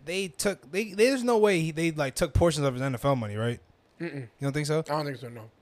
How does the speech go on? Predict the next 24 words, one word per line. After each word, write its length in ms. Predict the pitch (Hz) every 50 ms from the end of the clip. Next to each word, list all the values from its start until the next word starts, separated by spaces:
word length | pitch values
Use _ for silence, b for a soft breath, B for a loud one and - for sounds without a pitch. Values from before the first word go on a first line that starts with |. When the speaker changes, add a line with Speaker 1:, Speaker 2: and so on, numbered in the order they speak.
| _
Speaker 1:
Because 260 | - 156 151 180 160 156
I 140 | 165 196
was 140 | 214 196 165
saying, 320 | - 190 190 185 180 170 160
like, 400 | 151 147 135 123 - - - - _ _ _ _ - _ _ -
like, 220 | 143 131 123 - -
I 80 | -
feel 160 | - - 240 240
like 160 | 226 185 156
that, 240 | 175 170 175 - 156
I 80 | 175
forgot 320 | 185 240 233 240 220 190 165
what 240 | 160 180 180 156
the 80 | 160 151
story 300 | - - 156 165 175 180
was, 200 | 170 175 180 170
but 240 | 156 147 143 139 135
you 120 | 170 196 202
heard 80 | 220
about 220 | 214 190 190 185 180
that, 240 | 180 175 160 135 147
that 160 | 147 139 131
homeless 320 | 151 180 196 196 196 180 -
nigga 380 | 196 196 190 190 185 180 175